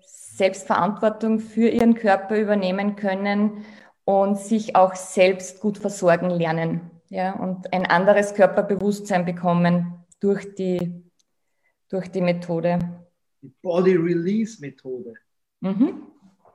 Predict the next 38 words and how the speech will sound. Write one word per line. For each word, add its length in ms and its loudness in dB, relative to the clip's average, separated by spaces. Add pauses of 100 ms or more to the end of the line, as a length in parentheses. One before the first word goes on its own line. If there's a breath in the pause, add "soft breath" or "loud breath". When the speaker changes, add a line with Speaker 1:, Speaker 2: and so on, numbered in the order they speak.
(380)
Speaker 2:
Julia 380 0
hat 120 0
nämlich 200 0
sogar 200 -4
ein 140 -4
Buch 260 -4
darüber 380 -6
geschrieben. 540 -16
Also 180 -12
es 80 -16
war 160 -8
schon 200 -6
vor 400 -6
alles 320 -4
da. 280 -2 (1400 loud breath)
Speaker 1:
Das 200 0
war 160 8
schon 220 4
da, 180 8
ja, 200 6
genau. 460 2 (360)
Genau. 420 -6 (280)
Speaker 2:
Wie 100 -2
lange 340 0
arbeiten, 640 -2
also 200 -2 (280)
die 240 -2 (200)
buchen 240 -2
jetzt 160 0
nicht 140 -4
mehr 120 -4
nur 100 -2
eine 160 -4
Session, 400 -6
sondern 260 0
gleich 220 -2
mehrere, 480 -2
ne? 200 -8